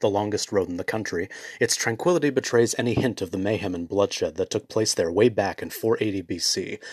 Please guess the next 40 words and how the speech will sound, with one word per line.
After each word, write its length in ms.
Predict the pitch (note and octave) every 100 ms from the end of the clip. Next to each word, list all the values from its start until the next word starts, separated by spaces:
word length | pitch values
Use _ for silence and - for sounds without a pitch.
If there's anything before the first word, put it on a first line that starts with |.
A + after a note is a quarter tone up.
| - - -
when 140 | A2 B2+
it, 160 | D#3+ -
as 180 | A2 G2+
well 180 | A#2+ A2
as 100 | -
the 100 | G2+
rest 280 | A2+ -
of 80 | G2
the 80 | F#2
nation, 320 | F2+ F2 G#2+
faced 300 | F#2 A2 -
the 80 | G2+
very 260 | G2 B2 C3
real 220 | A#2 A#2
threat 260 | - A2
of 120 | G2+ G2
invasion 420 | F#2 G2 F#2 F2
by 100 | E2
one 200 | F2 G2+
of 60 |
the 100 | -
largest 440 | F2+ F#2 G2+ A2 -
and 80 | F2+
most 200 | E2+ -
powerful 420 | A2+ G#2+ - A#2
empires 540 | G#2 F#2+ F2 D#2 E2 F#2
in 100 | F2+
the 120 | F2+
ancient 320 | F#2 - D#2+
world. 400 | F#2 E2 - - - - - - -
While 140 | G#2+
Greece 360 | G2+ A#2+ G3 -
at 80 | B2+
the 80 |
time 300 | G#2+ A2+ F#2
was 100 | F2+
comprised 460 | - A2 - G2+ F#2
of 80 | F2
multiple 380 | G2+ C3+ - A2+
city-states, 760 | - C#3+ F#2+ - A2+ - -